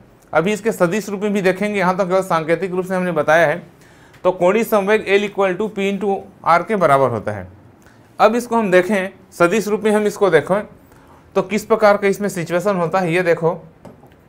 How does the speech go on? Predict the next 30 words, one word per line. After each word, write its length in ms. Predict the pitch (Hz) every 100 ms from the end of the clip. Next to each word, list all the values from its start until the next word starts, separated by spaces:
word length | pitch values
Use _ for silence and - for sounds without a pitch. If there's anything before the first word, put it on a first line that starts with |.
| -
ये 260 | 135 196 214
हम 180 | 202 208
थ्री 260 | 190 208
एक्सिस 580 | 196 196 214 208 - -
बना 260 | 139 160 180
लेते 240 | 185 180 170
हैं, 240 | 185 190 - _ _ -
ये 160 | 151 185
सपोज 360 | 190 175 185
एक 140 | 180 165
एक्सिस 340 | 170 - 175
है 160 | 165 196 - _ _ _ _ _ _ _ _ _ -
और 220 | 143 151
ये 120 | 160 147
दूसरा 360 | 147 156 180
एक्सिस 340 | 180 175 165 143
है 220 | 170 185 - - _ _ _ _ _ _
और 220 | - 156
ये 80 | 160
सपोज 320 | 156 131 151
ये 60 | 160
तीसरा 340 | 156 117 113 101
एक्सिस 360 | 95 101 90
है। 140 | 95 95 - _ _ _ _ - - - - -
अब 160 | 185 202
यहाँ 220 | 175 190
पर 160 | 226 226
कोई 180 | 220
पार्टिकल 600 | 180 165 160 208 214 226
है, 180 | 165 175